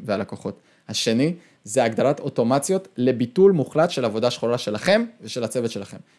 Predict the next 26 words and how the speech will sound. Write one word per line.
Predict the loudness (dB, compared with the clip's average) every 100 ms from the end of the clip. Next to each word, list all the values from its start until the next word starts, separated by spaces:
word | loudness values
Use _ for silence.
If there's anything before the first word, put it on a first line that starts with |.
| _
והשלישי, | -8 -6 -6 0 0 0 -12
זה | -14 -6
בניית | 0 0 2 2
דשבורד, | 2 4 4 2
לוחות | -2 0
בקרה | 0 0 0 0
פנימיים | -2 -4 -2 -2
לניתוח | -2 -2 0 -2
ביצועים, | -4 -4 -4 -2
כדי | -6
שנוכל | -8 -6 -2 -2 -2 -14 -14
לשפר | -12 -2 0 2
ולהגדיל | -2 -2 0
את | 0
העסק | 0 -4 -4
שלנו | -10 -10 -12
כל | 0 2 2 -2
הזמן. | -10 -10 -14 _ _ _ -16
אז | -8
לקראת | 2 4 4
סיום, | 4 4 4 0 -8 _ _
אני | -10
רוצה | 0
לשאול | 0 0 0 2 2
אתכם | 0 -4
שאלה. | -6 -8 -8 -6